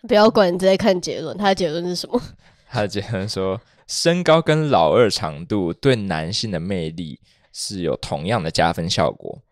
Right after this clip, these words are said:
Speaker 2: 然后并且女生对于大鸡鸡的偏好跟选择，终究会让男生的鸡鸡越来越大。
Speaker 1: <laughs> 对，就是根据演化的结果，就是
Speaker 2: 对，就是因为小鸡鸡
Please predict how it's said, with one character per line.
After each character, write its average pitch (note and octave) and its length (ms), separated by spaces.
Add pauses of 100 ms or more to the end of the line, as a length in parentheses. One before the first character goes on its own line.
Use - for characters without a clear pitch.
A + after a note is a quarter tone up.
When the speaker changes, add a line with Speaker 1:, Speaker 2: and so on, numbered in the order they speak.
(580)
Speaker 2:
然 G2+ 140
后 B2+ 140
并 G#2+ 200
且 - 340 (440)
女 A2 300
生 C3+ 360 (500)
对 D#3 120
于 A#2+ 180
大 G#2+ 240
鸡 G#2 200
鸡 G2+ 200
的 F2+ 120
偏 F2 300
好 G#2+ 300 (180)
跟 F#2 180
选 D2+ 260
择， A#1+ 220
终 A2+ 300
究 A2 240
会 G#2 140
让 E2+ 260
男 D2+ 240
生 G2+ 140
的 D#2 100
鸡 E2 300
鸡 D#2+ 360
越 D#2 240
来 G1+ 160
越 C2+ 200 (100)
大。 - 140 (140)
Speaker 1:
<laughs> - 180
对， B3 180 (200)
就 C#4+ 100
是 B3+ 80
根 B3 260
据 D4 380
演 G#3 180
化 B3 180
的 G3+ 160
结 G3 400
果， G#3 280
就 G#3+ 60
是 A3 40
Speaker 2:
对， D3+ 140
就 F3 120
是 F#3 160
因 F#3 120
为 F#3+ 80
小 C3+ 180
鸡 D3 140
鸡 D3+ 300